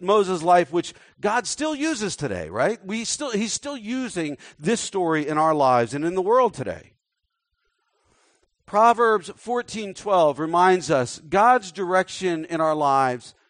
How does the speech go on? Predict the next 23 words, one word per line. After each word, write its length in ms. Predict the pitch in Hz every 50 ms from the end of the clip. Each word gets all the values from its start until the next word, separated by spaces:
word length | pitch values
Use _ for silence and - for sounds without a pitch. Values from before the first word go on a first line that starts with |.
| _ _ _ _
takes 380 | - - 170 165 156 - - -
absolute 640 | 151 170 180 175 - - - 151 147 143 143 - _
precedence 640 | - 143 123 - - 120 98 87 - - - - - _ _ _ -
as 160 | - 135 135
it 100 | 151 147
leads 300 | 160 165 190 190 160 -
to 100 | - 156
life. 480 | 143 131 113 101 85 - _ _ _ _ _ _ _ _ _ _ _ _ _ _ -
It 140 | 131 151 -
says, 320 | - 196 180 170 165 -
"There 180 | - 180 175 170
is 80 | 156
a 80 | 143 156
way 320 | 151 151 190 208 220 220
that 180 | 214 185 170 156
seems 320 | - - 180 156 143 117
right 320 | 127 156 170 185 196 - _
to 160 | - 165 160 151
a 40 |
man 460 | 135 131 123 120 117 117 113 113 110 - _ _ _ _ _ _ _ _ _ _ _ _
or 140 | 127 160 202
a 60 | 202
woman, 280 | 185 139 104 101 120